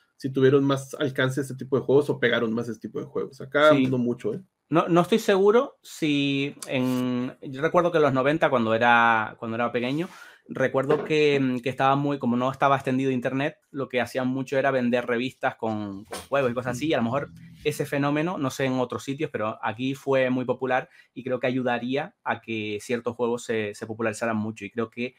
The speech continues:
Speaker 2: hubieron bastantes que, que, bueno, las aventuras gráficas era lo que estaba de moda, ¿no? En ese, en ese punto.
Speaker 1: ¿Tú prefieres jugar en,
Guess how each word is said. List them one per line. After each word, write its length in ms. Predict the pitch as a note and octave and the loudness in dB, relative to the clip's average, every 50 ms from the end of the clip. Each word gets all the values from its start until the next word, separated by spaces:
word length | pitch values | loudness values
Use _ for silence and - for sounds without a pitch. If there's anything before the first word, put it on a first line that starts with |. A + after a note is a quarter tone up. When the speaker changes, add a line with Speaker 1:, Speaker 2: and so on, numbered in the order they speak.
| - - _ _ - | -20 -20 _ _ -8
Speaker 2:
hubieron 380 | B2 A#2+ A2+ A#2 A#2 A#2 A#2+ | -6 -4 -2 0 2 2 2
bastantes 640 | A#2 A2+ - - - A2+ A#2 A#2+ A#2+ A#2+ C3 B2 - _ _ | 2 0 -4 -4 -4 -2 -2 -2 -2 -2 -6 -8 -8 _ _
que, 560 | - A#2+ A2+ G#2+ G#2 G#2 G2+ G2 G2 - - | -6 -4 -2 -2 -2 -2 -4 -6 -8 -12 -18
que, 140 | _ - A2 | _ -10 -6
bueno, 240 | G#2 G#2+ F#2+ - _ _ _ _ | -4 -4 -6 -6 _ _ _ _
las 200 | - A2 G2+ F#2 | -6 -6 -4 -2
aventuras 280 | A2 A2 G#2+ - A2+ A2 | -4 -4 -2 -4 -4 -4
gráficas 240 | A#2+ A#2 A#2 C3 | -6 -4 0 0
era 80 | B2+ B2+ | 2 2
lo 80 | B2+ A#2+ | 0 -2
que 80 | A#2 | -2
estaba 240 | - - A#2+ A#2 A2+ | -2 0 2 2 2
de 80 | G2+ G#2 | 2 0
moda, 260 | G#2+ G#2+ G2+ G2 G2 | -2 -4 -4 -6 -8
¿no? 140 | A#2+ D3+ A#2 | -8 -8 -8
En 60 | G2+ | -8
ese, 140 | - - G#2 F#2+ G2 G2 _ | -10 -12 -16 -16 -18 -20 _
en 140 | _ A#2 G#2+ | _ -12 -12
ese 360 | G#2 - - G#2 G#2 G2+ G2 F#2+ | -10 -8 -8 -8 -8 -8 -8 -10
punto. 260 | - G2+ G#2 - - _ _ _ _ _ _ _ _ _ _ _ _ _ _ _ | -12 -12 -14 -14 -18 _ _ _ _ _ _ _ _ _ _ _ _ _ _ _
Speaker 1:
¿Tú 120 | - C#3+ C3 | -10 -6 0
prefieres 380 | D#3+ D#3 C3 F3 D#3+ D#3+ D#3 | 0 2 2 2 2 2 0
jugar 200 | - - D3 C#3 | 2 2 4 4
en, 160 | C#3 C3 C3 | 4 0 0